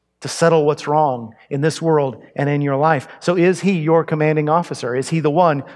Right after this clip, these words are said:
who calls the shots? Because he alone is worthy. And that means not only can he fix you, he will fix this world. So I had a friend years ago, uh, ha-, was having surgery and woke up in the surgery.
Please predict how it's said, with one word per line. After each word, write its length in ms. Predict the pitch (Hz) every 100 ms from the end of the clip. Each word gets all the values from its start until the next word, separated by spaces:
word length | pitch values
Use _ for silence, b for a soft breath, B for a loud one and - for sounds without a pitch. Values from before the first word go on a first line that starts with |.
| B
who 80 |
calls 300 | 151 151 147
the 80 | 131
shots? 480 | - 185 151 123 - B B
Because 340 | 156 170 - B B
he 240 | 190 208 214 214 -
alone 420 | 233 175 165 170 -
is 140 | 185 170
worthy. 480 | 226 262 156 143 -
And 140 | 175 185
that 160 | 254
means 220 | 226 208 160
not 180 | 196
only 220 | 220 214 185
can 180 | 170
he 100 | 175
fix 300 | 147 180 180
you, 240 | 208 196 165 B
he 180 | - 226
will 320 | 202 214 226
fix 360 | 196 202 196 -
this 220 | 180 -
world. 480 | 170 208 - - _ _ _ _ _ _ _ -
So 160 | 185
I 80 | 185
had 140 | 202
a 40 | 185
friend 420 | - 202 185 165
years 280 | 160 190 160
ago, 520 | 151 175 175 156 143 B B
uh, 520 | 160 160 151 143 139 135 - _ _ _
ha-, 240 | 135 185 185
was 160 | 165
having 260 | 180 190 160
surgery 680 | - 220 180 156 151 139 -
and 400 | 160 160 156 196 _ -
woke 420 | 120 135 185 190
up 320 | 175 123 -
in 140 | 139
the 80 | 143
surgery. 480 | - 180 185 - -